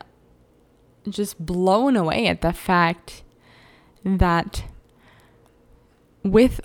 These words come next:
R B G's death could very well come the death of Roe versus Wade.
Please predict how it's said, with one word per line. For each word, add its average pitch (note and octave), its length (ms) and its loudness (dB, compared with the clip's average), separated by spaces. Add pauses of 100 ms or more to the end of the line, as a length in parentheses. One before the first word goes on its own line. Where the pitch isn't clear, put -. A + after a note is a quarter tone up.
R F3+ 180 8
B G3+ 280 6
G's F#3 380 4
death F3 440 -2 (400)
could G#3 280 6
very A3+ 460 6
well G#3 260 4
come F#3+ 460 0 (320)
the F#3+ 220 -8
death F3+ 460 0
of D#3+ 220 -4
Roe D#3 200 2
versus D#3 400 -4
Wade. - 360 -6